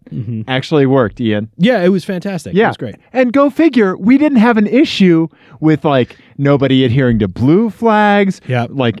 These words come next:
Speaker 2: idiots ramming carts, you
Speaker 1: Yep.
Speaker 2: know, like
Speaker 1: Everyone was, was polite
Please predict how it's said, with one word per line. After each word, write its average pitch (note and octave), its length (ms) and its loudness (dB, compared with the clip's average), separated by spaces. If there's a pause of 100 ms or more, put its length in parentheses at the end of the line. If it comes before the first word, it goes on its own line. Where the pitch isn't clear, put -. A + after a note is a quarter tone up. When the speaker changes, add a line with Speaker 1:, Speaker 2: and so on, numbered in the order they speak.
(100)
Speaker 2:
idiots C#3 400 2
ramming C#3+ 480 0
carts, A3+ 840 0
you D#3 120 0
Speaker 1:
Yep. D#3 60 2
Speaker 2:
know, C3+ 140 -2
like A#2 200 0 (440)
Speaker 1:
Everyone A3 380 2
was, F3+ 320 2 (520)
was F3+ 240 2
polite G#3 500 2